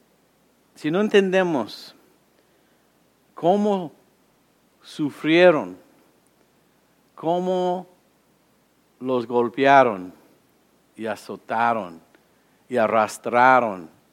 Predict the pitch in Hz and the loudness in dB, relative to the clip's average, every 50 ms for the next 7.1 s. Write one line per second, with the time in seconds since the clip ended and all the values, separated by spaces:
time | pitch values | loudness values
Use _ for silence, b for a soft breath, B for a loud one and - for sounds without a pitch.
0 | _ - 127 135 151 143 139 139 135 127 127 123 117 117 123 127 127 131 135 135 | _ -10 -6 -6 -4 -4 -2 -2 -2 -2 -4 -4 -4 -2 0 2 4 4 4 4
1 | 127 123 107 92 85 87 90 - _ - 117 117 120 135 147 143 - 165 139 - | 2 0 -4 -8 -12 -16 -20 -18 _ -4 -2 0 0 0 -2 -4 -8 -10 -10 -10
2 | 127 107 - 131 135 127 - 156 156 151 165 170 - - - _ b b b b | -12 -10 -10 -10 -10 -10 -10 -10 -8 -6 -8 -8 -10 -14 -20 _ b b b b
3 | b b b b b b b b b b _ - 123 139 160 180 190 190 190 175 | b b b b b b b b b b _ -10 -6 -4 -2 0 0 -2 -2 -4
4 | 196 175 156 135 147 139 139 135 151 147 147 143 135 131 - 143 143 135 147 147 | -4 -6 -4 -2 -2 -2 2 4 4 4 4 2 0 -2 -4 -4 -6 -6 -6 -8
5 | 139 135 - - - - - 120 120 123 120 120 120 120 120 120 123 147 151 143 | -10 -10 -14 -20 -20 -20 -12 -10 -8 -6 -4 -2 -2 0 -2 -2 -2 -2 -2 0
6 | 139 127 117 117 110 - - 127 110 113 117 110 - - - 131 131 120 - - | 0 -2 -2 -4 -8 -8 -10 -10 -8 -6 -8 -8 -8 -10 -8 -8 -8 -8 -8 -12
7 | - 98 | -14 -16